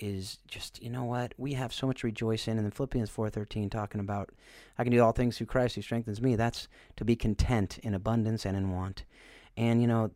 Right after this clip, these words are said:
and we are so used to the abundance part of that. And,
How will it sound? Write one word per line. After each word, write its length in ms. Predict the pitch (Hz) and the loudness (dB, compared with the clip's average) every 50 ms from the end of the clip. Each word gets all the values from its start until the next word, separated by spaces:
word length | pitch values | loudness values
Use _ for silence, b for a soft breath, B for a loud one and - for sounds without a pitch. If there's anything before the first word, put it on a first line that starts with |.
| _ - | _ -6
and 240 | 98 107 107 107 107 | -2 0 0 2 2
we 220 | 120 120 123 123 | 2 2 2 2
are 560 | - - 107 107 107 104 104 101 101 98 - - _ _ _ - | 2 2 4 4 4 4 2 2 0 -2 -6 -10 _ _ _ -12
so 280 | - - - - 131 127 | -10 -4 2 4 4 6
used 320 | 123 113 120 123 - - | 6 4 4 2 0 0
to 60 | - 104 | 0 0
the 140 | 101 101 | 2 2
abundance 440 | 98 92 95 104 104 98 104 90 - | 2 2 2 2 2 2 0 -2 -2
part 200 | - - 98 92 | -2 -2 0 0
of 80 | 95 87 | 0 -2
that. 260 | 95 90 90 101 110 _ - | -2 -4 -4 -6 -10 _ -8
And, 440 | - 110 104 104 101 101 101 98 - | -6 -4 -2 -2 -2 -2 -2 -4 -6